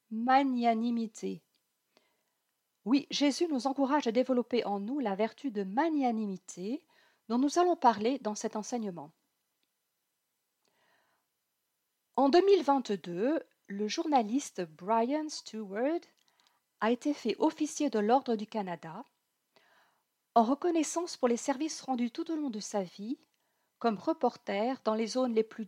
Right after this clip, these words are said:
dangereuses du globe. En près de quarante ans de reportage, il a rendu compte de nombreux conflits et s'est rendu dans dix zones de guerre, du Salvador à Beyrouth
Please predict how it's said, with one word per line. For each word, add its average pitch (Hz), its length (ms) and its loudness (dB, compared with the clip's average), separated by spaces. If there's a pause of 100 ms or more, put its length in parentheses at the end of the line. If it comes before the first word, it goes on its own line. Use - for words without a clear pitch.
dangereuses 269 520 0
du 220 80 -8
globe. 160 420 -4 (2000)
En 233 140 0
près 311 320 -2
de 208 80 -2
quarante 254 640 -2
ans 247 360 -2
de 202 100 -8
reportage, 247 1000 -2 (720)
il 233 160 0
a 208 80 8
rendu 285 300 2
compte 311 400 -8 (160)
de 220 160 -2
nombreux 254 640 -2
conflits 208 640 -12 (720)
et 240 80 0
s'est 311 180 -2
rendu 269 380 0
dans 214 140 -4
dix 302 320 -6
zones 294 240 2
de 240 80 0
guerre, 208 580 0 (540)
du 208 100 -8
Salvador 233 840 4
à 180 80 0
Beyrouth 269 520 -2